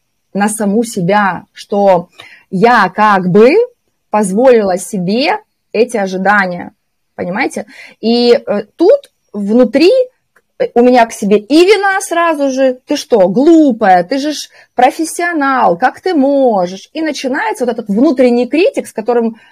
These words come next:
а, многие работали в целеполагании недавно, да, внутренний критик, который постоянно нас критикует, там, обижает,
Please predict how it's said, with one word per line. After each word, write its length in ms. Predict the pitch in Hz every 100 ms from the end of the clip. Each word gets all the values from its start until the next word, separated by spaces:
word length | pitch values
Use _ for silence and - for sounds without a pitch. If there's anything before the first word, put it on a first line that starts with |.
| _ -
а, 160 | 190
многие 400 | 208 262 226 190
работали 480 | 202 196 196 180 170
в 40 | 170
целеполагании 760 | 208 208 240 247 294 370 220
недавно, 400 | 214 202 185 170
да, 200 | 170 254 - - _
внутренний 640 | 185 240 330 294 262 247 254
критик, 520 | 330 480 554 170 - _ -
который 260 | 220 254
постоянно 360 | 240 - 262 233
нас 200 | 208 -
критикует, 1080 | 202 254 349 339 233 254 247 233 214 220 -
там, 420 | 156 151 151 135
обижает, 1000 | 214 226 302 185 196 208 208 196 180